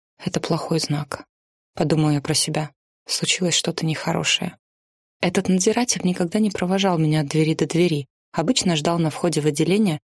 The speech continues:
открыв мою дверь с контрольного пульта. Всё внутри будто сжалось в комочек от страха. «Офицер Браун, что случилось?» аккуратно спросила я, но он в ответ только кивнул головой в сторону двери. Это было совсем плохо.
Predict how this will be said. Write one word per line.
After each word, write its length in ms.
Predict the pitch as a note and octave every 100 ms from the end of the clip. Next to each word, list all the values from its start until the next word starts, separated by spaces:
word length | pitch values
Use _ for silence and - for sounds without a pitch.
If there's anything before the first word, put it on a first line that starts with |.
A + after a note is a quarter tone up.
| _ -
открыв 400 | - - F3 -
мою 140 | D#3
дверь 180 | D#3 F3+
с 60 |
контрольного 520 | - D#3 - D#3 E3 E3+
пульта. 360 | F3+ D3 - - _ _ _ _ _ _
Всё 240 | - -
внутри 300 | D3+ D3+ -
будто 300 | F3 D#3+ -
сжалось 360 | D3+ E3 D#3 -
в 60 | -
комочек 440 | D3+ D3+ - -
от 60 | -
страха. 520 | - C#3+ C3+ - - _ _ _ _ _ _ _ -
«Офицер 400 | - F#3+ - G#3
Браун, 420 | D3+ D3+ D3 C#3 _ _ _
что 200 | - -
случилось?» 680 | F#3+ G#3+ - G3 F3 D#3 - _ _ _ _ -
аккуратно 400 | - E3 E3 D#3+
спросила 460 | - D#3+ - D#3
я, 240 | D#3 F#3 G#3+ _ _ _ -
но 160 | E3
он 100 | A3
в 60 | F#3+
ответ 260 | G3 G3 G3
только 280 | F3+ -
кивнул 360 | E3 D#3 D3+ D#3
головой 340 | D3 D3+ D3+
в 60 | E3
сторону 380 | - D3+ C#3+ D3
двери. 400 | E3 D#3 D3 - _ _ _ _ _
Это 260 | E3+ E3+
было 180 | E3 E3+
совсем 460 | E3 D#3 - C#3+ B2+
плохо. 360 | - - -